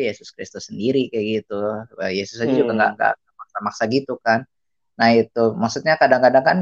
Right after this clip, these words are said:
Speaker 1: kita pengen dihormati, pengen diapain lah,
Speaker 2: Hmm.
Speaker 1: pengen
Speaker 2: Hmm.
Speaker 1: kadang-kadang punya, pen-, punya kuasa tuh rasanya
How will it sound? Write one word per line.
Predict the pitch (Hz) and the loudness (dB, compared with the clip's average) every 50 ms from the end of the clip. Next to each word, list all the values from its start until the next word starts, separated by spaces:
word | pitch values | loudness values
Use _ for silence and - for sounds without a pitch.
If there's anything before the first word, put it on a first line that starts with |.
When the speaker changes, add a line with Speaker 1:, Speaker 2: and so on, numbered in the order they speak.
| 180 - _ - | -2 -4 _ -10
Speaker 1:
kita | 147 - 160 156 - | -2 0 0 2 2
pengen | - 127 127 127 123 | 2 0 0 0 -2
dihormati, | 117 117 - 123 113 120 131 151 170 180 180 - - 147 139 135 135 135 135 135 - | -4 -4 -2 0 0 0 2 2 2 2 0 -2 -6 -4 -2 -2 0 0 -2 -2 -4
pengen | 127 123 120 117 117 117 | -6 -4 -2 -2 0 2
diapain | 113 117 110 104 - - 131 135 143 151 151 151 147 | 2 2 2 0 0 0 2 4 4 4 4 2 2
lah, | 143 135 131 131 131 | 2 2 2 2 2
Speaker 2:
Hmm. | 120 | 0
Speaker 1:
pengen | 123 113 117 117 117 117 117 - | -2 0 0 0 0 -2 -2 -4
Speaker 2:
Hmm. | - 123 | -2 -2
Speaker 1:
kadang-kadang | 120 120 120 - 127 - 156 160 - | -2 -2 -4 -8 -10 -12 -12 -12 -8
punya, | - 127 123 123 120 120 _ _ _ _ _ _ - | -8 -8 -8 -8 -8 -12 _ _ _ _ _ _ -2
pen-, | 120 123 127 127 123 - - | 0 0 0 -2 -6 -8 -8
punya | 127 123 123 117 - - | -4 -2 -2 -2 0 2
kuasa | 127 120 107 - - 143 - | 4 4 4 4 2 -2 0
tuh | 165 156 127 | 0 0 0
rasanya | 120 - - 127 135 139 175 156 - | 2 2 0 -2 0 0 -2 -4 -4